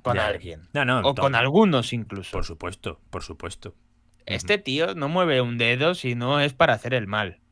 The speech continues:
Speaker 1: O el bien para Mercedes o como lo queramos
Speaker 2: No, no,
Speaker 1: decir.
Speaker 2: el mal, el mal.
Speaker 1: Qué casualidad que cuando todas las noticias iban casi por otros derroteros, antes el Gran Premio de Japón, donde él no iba a ir, pero al final casualmente sí que va, lo que hayan filtrado varios medios es que el equipo que está más avanzado con los motores de
Speaker 2: Ujú.
Speaker 1: dos mil veintiséis,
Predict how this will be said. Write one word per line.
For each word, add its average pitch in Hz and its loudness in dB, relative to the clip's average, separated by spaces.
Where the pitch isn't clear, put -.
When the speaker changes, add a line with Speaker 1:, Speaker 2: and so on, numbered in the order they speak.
Speaker 1:
O 113 0
el 110 0
bien 127 0
para 135 4
Mercedes 139 0
o 180 -4
como 131 -2
lo 117 0
queramos 123 0
Speaker 2:
No, 151 0
no, 117 2
Speaker 1:
decir. 120 0
Speaker 2:
el 107 -4
mal, 113 0
el 85 -6
mal. 85 -8
Speaker 1:
Qué 196 4
casualidad 208 6
que 160 0
cuando 151 2
todas 185 6
las 190 2
noticias 175 0
iban 175 2
casi 120 0
por 123 2
otros 156 4
derroteros, 139 0
antes 165 4
el 131 4
Gran 143 2
Premio 160 0
de 147 2
Japón, 117 -2
donde 147 4
él 269 4
no 220 6
iba 180 6
a 170 6
ir, 175 4
pero 143 4
al 139 2
final 156 -4
casualmente 165 -2
sí 180 -2
que 165 0
va, 180 2
lo 151 2
que 180 4
hayan 202 4
filtrado 165 -2
varios 160 0
medios 180 0
es 170 -4
que 143 -2
el 139 0
equipo 151 0
que 147 -2
está 185 0
más 202 0
avanzado 156 4
con 143 0
los 139 2
motores 135 2
de 131 -2
Speaker 2:
Ujú. 123 0
Speaker 1:
dos 120 -4
mil 170 -2
veintiséis, 170 -2